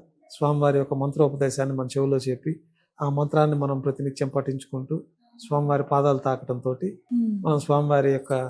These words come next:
Speaker 1: అంటే, "నీ పాదాలకు సమర్పిస్తున్నా నా వంశోద్ధారకుడిని, మీరు ఇచ్చిన ఈ జీవంతోటి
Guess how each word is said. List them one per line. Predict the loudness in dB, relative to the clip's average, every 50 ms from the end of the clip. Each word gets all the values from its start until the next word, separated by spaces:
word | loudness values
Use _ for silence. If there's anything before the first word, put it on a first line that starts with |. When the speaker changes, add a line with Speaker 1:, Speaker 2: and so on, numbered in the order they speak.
| -10 -14 -20 -20 _ _ _ -2
Speaker 1:
అంటే, | 4 6 6
"నీ | 6 6 6
పాదాలకు | 6 6 6 8 10 10 10 8 6 4
సమర్పిస్తున్నా | 2 2 2 2 2 0 -2 -2 0 -2 0 0 0 0
నా | 2 2 2 2
వంశోద్ధారకుడిని, | 2 2 0 2 2 2 4 4 2 0 0 0 -2 -4 -4 -4 -6 -6 -8 _ _ _ _ _ _ _ _ _ _ _ _ 0
మీరు | 0 2 2
ఇచ్చిన | 0 2 2 4 6
ఈ | 6 6
జీవంతోటి | 6 6 6 8 8 6 6 4 2 4 4 2 0 0 -2 -8